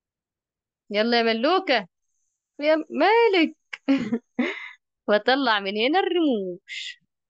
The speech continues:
رمش كبير، خط مستقيم، بعد واحد صغنن وواحد اصغر. اهي الرموش بتبقى ناحية بره. خدوده حمر وخدوده حمر.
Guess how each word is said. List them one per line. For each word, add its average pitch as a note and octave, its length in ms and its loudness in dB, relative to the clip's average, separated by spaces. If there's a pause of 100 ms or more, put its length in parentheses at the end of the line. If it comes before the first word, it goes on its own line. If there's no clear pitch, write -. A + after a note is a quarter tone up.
(560)
رمش G3 240 -2
كبير، G#3 480 -2
خط - 300 -6
مستقيم، G#3 640 -2
بعد F3 240 -2
واحد F#3 180 -4
صغنن G#3 360 -2
وواحد A#3+ 300 0
اصغر. - 380 -10 (720)
اهي F#3+ 120 2
الرموش G3+ 380 2
بتبقى - 380 -2
ناحية E4 460 0
بره. E3+ 320 -2 (800)
خدوده B3 320 0
حمر G#4+ 380 4 (120)
وخدوده C#4 400 0
حمر. F#3+ 200 -2